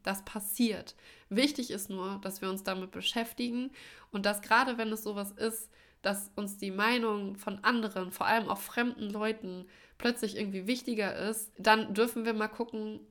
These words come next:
ist das wirklich notwendig? Und wir dürfen da wirklich in den Prozess gehen, uns täglich daran zu erinnern, das hat nichts mit mir zu tun, ich bin eine Projektion und ich habe mein Umfeld, ich habe meinen Hund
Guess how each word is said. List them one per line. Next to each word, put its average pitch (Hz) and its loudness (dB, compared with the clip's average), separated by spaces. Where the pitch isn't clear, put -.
ist 233 2
das 208 0
wirklich 214 -4
notwendig? 185 -2
Und 196 0
wir 208 4
dürfen 226 0
da 196 0
wirklich 226 0
in 214 -2
den 208 -2
Prozess 247 -4
gehen, 214 0
uns 202 -4
täglich 240 -2
daran 202 -4
zu 196 -6
erinnern, 214 -2
das 202 2
hat 202 -4
nichts 254 2
mit 269 0
mir 233 0
zu - -8
tun, 208 -6
ich 196 -10
bin 202 -2
eine 190 -2
Projektion 240 0
und 214 2
ich 220 -2
habe 226 6
mein 214 2
Umfeld, 233 0
ich - -10
habe 214 4
meinen 202 -2
Hund 226 -2